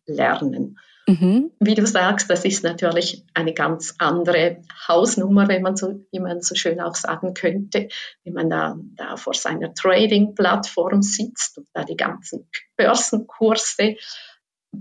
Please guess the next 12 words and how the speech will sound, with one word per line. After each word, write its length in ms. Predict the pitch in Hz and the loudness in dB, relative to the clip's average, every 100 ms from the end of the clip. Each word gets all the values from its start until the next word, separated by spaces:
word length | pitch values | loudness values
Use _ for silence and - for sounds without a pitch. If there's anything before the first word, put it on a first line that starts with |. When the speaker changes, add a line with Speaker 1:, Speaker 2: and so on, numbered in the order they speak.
| - | -6
Speaker 1:
verfolgt 760 | - 202 - 190 180 196 196 - | 0 0 2 2 4 2 -2 -8
und 120 | - | -4
es 220 | 170 - | -2 -4
blinkt 500 | - 233 240 233 - | 2 4 4 2 0
ein 560 | 202 190 190 185 196 - | 0 2 0 -2 -8 -4
grün 520 | 220 247 214 226 214 | 4 6 6 6 4
und 220 | 160 - | 2 0
dann 120 | 151 160 | 0 2
wieder 200 | 160 202 | 2 4
rot 420 | 254 233 226 - _ | 6 6 4 -2 _
und 240 | 156 175 - | -14 -10 -6
da 140 | - | -6